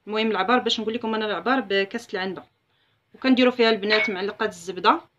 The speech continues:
وبيضه، كنديروا غير بياض بيضه والصفار كنحتفظوا به باش ن-، ندهنوا به ان شاء الله من الفوق. والعجي-، وفي العجينه غنديروا الطحين على حسب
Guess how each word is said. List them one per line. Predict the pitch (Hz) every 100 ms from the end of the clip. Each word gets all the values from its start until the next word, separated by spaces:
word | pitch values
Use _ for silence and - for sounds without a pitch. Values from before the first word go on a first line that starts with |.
| _ _ _ _ -
وبيضه، | - 240 220 226 185
كنديروا | 165 226 214 220
غير | 247 320 262 208 180
بياض | 190 208 185
بيضه | 185 160 - _ _ _ _ _ _ -
والصفار | 214 208 196 - - 254 269
كنحتفظوا | 269 - - 226 - 220
به | 269
باش | 196 214 202
ن-، | 196 185 156 _ _ _
ندهنوا | 196 196 185 202 185
به | 185
ان | 185
شاء | 190 180
الله | 190 190
من |
الفوق. | 180 175 233 262 - _ - _ 330
والعجي-، | 311 277 262 247 175 190 190 214
وفي | 220 214 214
العجينه | 196 196 233 330 320
غنديروا | 254 226 226 226
الطحين | - 330 370 240
على | 254
حسب | - 247 220 - 202 190